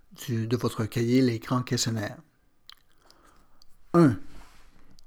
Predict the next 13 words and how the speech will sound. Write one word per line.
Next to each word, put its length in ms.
Est-ce 180
qu'il 120
y 60
a 80
un 120
endroit 380
où 80
je 80
peux 180
stationner 460
mon 180
auto ? 300
Deux. 460